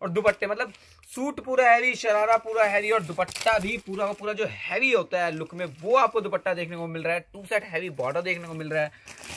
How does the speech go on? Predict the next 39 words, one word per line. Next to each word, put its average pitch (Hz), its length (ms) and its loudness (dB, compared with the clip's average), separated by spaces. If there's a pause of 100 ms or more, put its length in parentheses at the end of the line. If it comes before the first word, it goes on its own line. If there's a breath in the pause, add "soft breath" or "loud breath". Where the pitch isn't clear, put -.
(100)
कलर 220 220 6
देखे 208 180 2
जाएंगे 208 240 2
इसके - 180 -6
भी 220 80 -6
चारों 196 240 2
चारों 196 200 0
बहुत 170 260 -6
ही 202 60 -6
लाजवाब 151 500 0
है। 185 100 -2 (360 loud breath)
और 220 60 -4
जो 262 120 4
रेंज 226 320 6
देखी 196 180 4
जाए 135 180 0 (380)
बारह 220 340 4
सौ 269 160 2
पचानवे 190 420 -2
रुपए 170 140 -4
की 170 100 -6
रेंज 139 220 -6
के 151 80 -8
अंदर। 104 260 -12 (1120 soft breath)
एक 208 200 6
आर्टिकल 185 320 4
ये 147 200 6
देखिए, 123 300 2
पूरा 226 340 8
का 226 100 12
पूरा 226 260 4
हैवी 220 500 10
गोल्डन 202 460 12
जरी 185 200 10
का 190 120 12
जो 185 120 10
वर्क 160 220 6
होता 143 240 2
है, 135 180 0